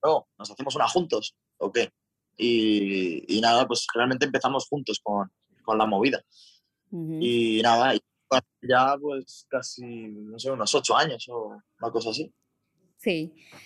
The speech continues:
Speaker 2: cl-, pero ¿en algún momento pensaron, "Bueno, vamos a grabar y vamos a sacar esto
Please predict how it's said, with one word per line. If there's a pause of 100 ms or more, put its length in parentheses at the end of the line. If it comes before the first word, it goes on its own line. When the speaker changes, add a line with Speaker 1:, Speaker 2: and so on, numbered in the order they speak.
(100)
Speaker 2:
cl-,
pero
¿en
algún
momento
pensaron,
"Bueno,
vamos
a
grabar
y
vamos
a
sacar
esto